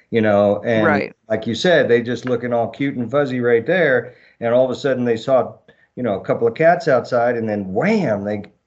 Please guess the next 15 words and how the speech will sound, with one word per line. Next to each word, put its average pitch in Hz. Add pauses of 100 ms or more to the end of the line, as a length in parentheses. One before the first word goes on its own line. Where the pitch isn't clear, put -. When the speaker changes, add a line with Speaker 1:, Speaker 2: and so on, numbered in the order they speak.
Speaker 1:
they 90
go 107
at 175
you. 90
So - (340)
what 170
other 233
causes 104
of 95
redirected 110
aggression 98
are 90
there? 82 (1200)
Speaker 2:
Well, 277
there's 226